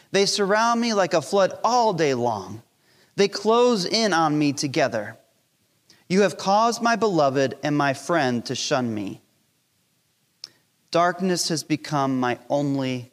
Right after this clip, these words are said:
companion." Did you notice that's the last verse? You know, often in Scripture we read in the Psalms, people just pouring out their,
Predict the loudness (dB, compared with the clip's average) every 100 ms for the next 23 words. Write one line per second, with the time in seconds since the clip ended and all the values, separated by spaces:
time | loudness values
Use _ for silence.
0 | -14 -12 -10 -10 -10 -12 -16 _ _ _
1 | _ _ _ _ _ _ _ _ _ _
2 | _ _ _ -4 -2 2 2 2 0 -2
3 | -2 -2 0 -2 -6 -4 -4 -4 -10 -12
4 | -16 _ _ -20 -6 0 2 2 2 0
5 | 0 0 0 -4 -12 -4 -2 0 -2 0
6 | 0 0 0 0 0 2 0 0 -2 0
7 | 0 2 0 -4 -10 -12 -4 -2 -2 -4
8 | -4 -2 0 0 -2 0 0 0